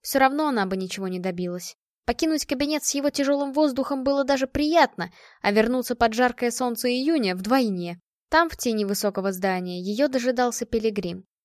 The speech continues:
Он попытался сделать вид, что ничего не случилось, однако было заметно, что он начал нервничать.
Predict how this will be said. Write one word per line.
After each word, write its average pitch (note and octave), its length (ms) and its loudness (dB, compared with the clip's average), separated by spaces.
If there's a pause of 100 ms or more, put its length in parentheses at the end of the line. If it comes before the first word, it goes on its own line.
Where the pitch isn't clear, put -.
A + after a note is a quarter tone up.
Он B3+ 180 -2
попытался D#4 500 4
сделать D4 400 4
вид, D4+ 140 0
что - 200 -4
ничего D4+ 340 -2
не D4+ 120 -4
случилось, D4+ 640 0
однако C#4 340 0
было D4 260 2
заметно, D4+ 460 0
что - 200 2
он D4 160 2
начал D4 320 0
нервничать. F#3 680 -2